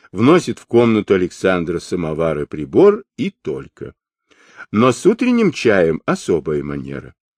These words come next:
Степан ставит самовар и прибор на стол в той нейтральной комнате, которая ближе к комнате Веры Павловны, и говорит Александру Матвеевичу, что самовар подан, то есть, говорит, если находит Александра Матвеевича в его кабинете,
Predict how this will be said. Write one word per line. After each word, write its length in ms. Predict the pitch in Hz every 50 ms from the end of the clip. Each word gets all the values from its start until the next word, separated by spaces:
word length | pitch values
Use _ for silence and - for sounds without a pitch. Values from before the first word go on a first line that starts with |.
| _ _ _ _ _ _
Степан 500 | _ - - - 127 117 - 127 127 117
ставит 460 | 107 - - - 117 113 104 101 95 -
самовар 560 | - - 98 95 92 90 82 95 95 90 90
и 60 | 85
прибор 520 | - 85 85 82 76 82 92 90 82 78 - -
на 180 | 85 90 73
стол 560 | - - - - - - 98 113 147 190 208 - _ _ _ _
в 80 | _ _
той 160 | - 143 147
нейтральной 540 | 151 151 151 - - 151 151 151 147 151 143
комнате, 560 | - - 151 156 156 156 151 - - 156 - _ _ _ - - _ _
которая 480 | - 120 113 - 127 120 113 110 110
ближе 480 | 101 85 98 92 101 117 160 165 196 190
к 60 | -
комнате 560 | - - 107 107 107 117 139 143 - - 156
Веры 240 | 127 101 98 107 117
Павловны, 520 | - - 95 85 78 69 71 76 73 67 - _ _ _ _ - -
и 100 | 135 143
говорит 440 | 151 175 170 160 131 131 127 -
Александру 580 | 127 117 117 - - - 117 113 110 101 101 104
Матвеевичу, 760 | 104 107 104 - - 101 104 101 98 92 - - - 107 - _ _ _ _ - _
что 260 | - - - 135 127
самовар 680 | - - 135 135 127 123 127 117 110 135 175 214 208 196
подан, 640 | - - 110 101 98 98 85 95 98 98 101 104 - _ _ - _ _ _
то 140 | - 170 220
есть, 160 | 247 214 208
говорит, 400 | 196 180 170 165 185 208 196 -
если 580 | 143 147 151 - - - 151 147 147 143 123 - -
находит 680 | 107 113 123 127 123 - - 120 110 98 98 90 -
Александра 460 | 95 95 92 - - 104 98 92 87
Матвеевича 640 | 87 90 - _ 98 98 98 90 85 - - - 90
в 40 | 87
его 240 | 90 87 85 87 82
кабинете, 680 | - - 76 73 82 90 131 202 226 - - 220 -